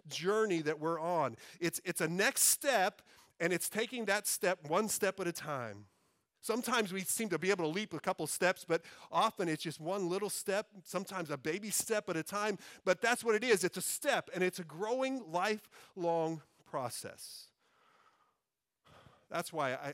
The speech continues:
feel like this whole idea of discipleship kinda comes down to us just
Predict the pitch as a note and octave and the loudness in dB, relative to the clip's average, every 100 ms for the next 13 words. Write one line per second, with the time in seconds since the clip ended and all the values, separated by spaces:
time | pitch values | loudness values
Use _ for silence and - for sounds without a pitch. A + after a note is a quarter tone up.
0 | - - E3 E3 D#3 - C3 - F3+ E3+ | -12 -12 -6 -4 -4 -6 -8 -8 -6 -6
1 | D3+ C#3 C3 A2 A2 G2 _ _ _ _ | -6 -6 -8 -8 -14 -18 _ _ _ _
2 | _ _ _ - B2 E3 E3 D#3 - B2 | _ _ _ -12 -8 -4 -4 -6 -10 -10
3 | - D#3 C#3+ D3 C3+ B2+ C3+ B2+ C3 B2 | -10 -10 -8 -8 -10 -8 -6 -6 -8 -8
4 | C#3 C3+ - - | -8 -10 -16 -18